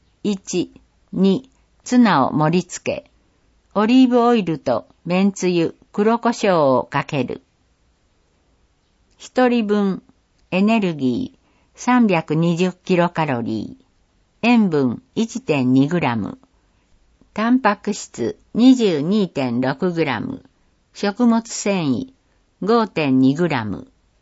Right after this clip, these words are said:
上野総合市民病院、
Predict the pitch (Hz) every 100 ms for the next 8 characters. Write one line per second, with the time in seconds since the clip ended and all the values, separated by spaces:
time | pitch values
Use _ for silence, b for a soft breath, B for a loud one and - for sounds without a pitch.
0 | _ _ _ _ _ _ _ _ _ _
1 | _ _ _ _ _ _ _ _ _ _
2 | 226 254 233 226 - 208 202 196 196 -
3 | 208 220 220 208 202 180 156 135 110